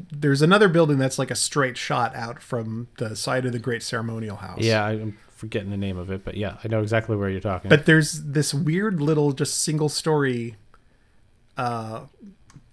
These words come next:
Speaker 1: building there with, with some glass walls and some doors, and it's,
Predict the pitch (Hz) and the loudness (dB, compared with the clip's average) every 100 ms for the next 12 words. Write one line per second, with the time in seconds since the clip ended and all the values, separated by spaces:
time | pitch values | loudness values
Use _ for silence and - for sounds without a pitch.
0 | - 175 196 165 127 120 117 113 117 120 | -2 2 2 2 0 0 -4 -6 -4 -4
1 | - - 127 123 - - 131 123 120 120 | -8 -12 -8 -8 -8 -6 -4 -2 -6 -8
2 | _ _ - _ _ _ - - 139 170 | _ _ -20 _ _ _ -10 0 2 2
3 | - 156 147 147 139 131 131 127 127 127 | 0 0 2 2 0 -2 -4 -4 -2 0
4 | 131 131 120 - 131 123 - | 0 0 -2 -6 -6 -6 -8